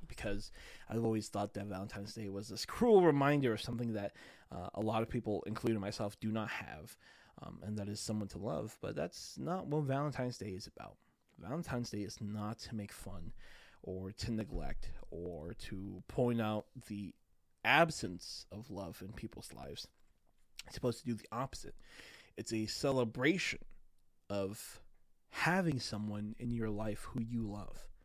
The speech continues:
It's a literal day of love for people to get to say the words when normally they forget.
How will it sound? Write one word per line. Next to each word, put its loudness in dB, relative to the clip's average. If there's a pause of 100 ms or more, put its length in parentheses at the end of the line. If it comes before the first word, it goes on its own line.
(400)
It's -2
a 6
literal 4 (420)
day 4
of -4
love -10 (960)
for -4
people 2 (180)
to -2 (840)
get 2
to 0
say 4
the 4
words 0
when -4 (200)
normally 0
they -2
forget. -6